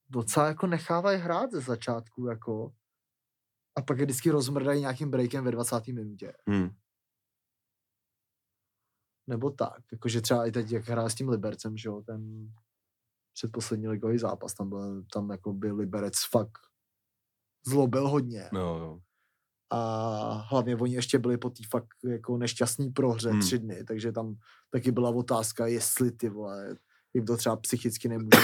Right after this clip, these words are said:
Speaker 1: moc, <coughs> jakoby, jako myslím si, že ten zápas s Libercem bylo jako fakt stavební kámen pro ten čtvrtek s Galatasaray.
Speaker 2: Hmm.
Speaker 1: Protože tam, kdyby se to nepovedlo,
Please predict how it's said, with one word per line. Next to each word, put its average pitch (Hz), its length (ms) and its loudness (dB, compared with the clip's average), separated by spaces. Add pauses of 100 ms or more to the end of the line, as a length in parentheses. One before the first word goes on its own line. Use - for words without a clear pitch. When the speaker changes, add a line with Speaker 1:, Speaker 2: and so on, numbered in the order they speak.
(140)
Speaker 1:
moc, 285 160 8
<coughs> - 0 -
jakoby, 117 600 -2 (1300)
jako 151 160 2
myslím 175 260 2
si, 135 100 0
že 165 120 4
ten 170 180 2
zápas 156 340 2
s 147 60 -2
Libercem 143 520 0
bylo 139 240 0
jako 131 200 -4
fakt 127 240 -4 (160)
stavební 139 500 2
kámen 135 380 0
pro 135 160 -4 (180)
ten 131 140 -2
čtvrtek 131 380 -4
s 123 60 -8
Galatasaray. 117 800 -2
Speaker 2:
Hmm. 107 200 2 (160)
Speaker 1:
Protože 120 340 -2
tam, 120 140 -2
kdyby 120 220 0
se 123 140 0
to 127 120 -2
nepovedlo, 117 800 0